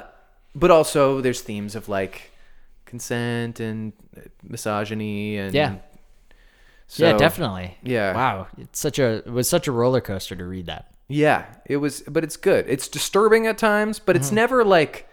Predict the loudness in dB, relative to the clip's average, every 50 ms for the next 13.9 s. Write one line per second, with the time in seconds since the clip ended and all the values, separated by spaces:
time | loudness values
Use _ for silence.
0 | _ _ _ -20 -20 _ _ _ _ _ _ -20 -20 _ _ -10 2 6 6 6
1 | 6 4 2 4 8 10 10 12 12 10 10 8 4 0 0 4 6 8 8 10
2 | 8 8 6 4 0 -4 -8 -6 -2 0 0 2 4 2 2 2 2 2 4 6
3 | 6 6 6 8 8 8 8 8 8 8 8 6 2 4 4 4 6 4 4 2
4 | 4 4 4 2 0 -4 -6 -8 -6 -2 0 0 2 2 2 2 4 4 4 4
5 | 2 2 2 0 0 0 -2 0 0 2 2 2 2 2 0 -2 -4 -6 -4 0
6 | 2 2 2 2 0 0 0 -2 -4 -6 -6 -4 -4 -4 -4 -2 0 0 0 0
7 | 0 -2 -2 -4 -4 -6 -6 -6 -4 0 0 0 0 0 -2 -4 -2 -2 -2 -2
8 | -2 -2 -2 -2 -2 -2 -2 -2 -2 -2 -2 -2 2 4 4 4 4 4 0 -4
9 | -6 -6 -8 -8 -8 -8 -8 -10 -12 -14 -8 -4 -2 2 4 2 4 6 6 4
10 | 6 4 2 2 2 2 2 4 2 2 2 0 0 -2 -2 -2 -4 -8 -12 -12
11 | -8 -6 -6 -4 -4 -4 -4 -2 -2 -2 0 -2 -4 0 2 2 2 2 2 -2
12 | -4 -2 -2 -2 -2 -4 -6 -6 -8 -6 -4 -4 -4 -4 -4 -6 -6 -8 -6 -6
13 | -6 -6 -6 -8 -10 -10 -10 -8 -10 -10 -8 -6 -2 0 0 0 -2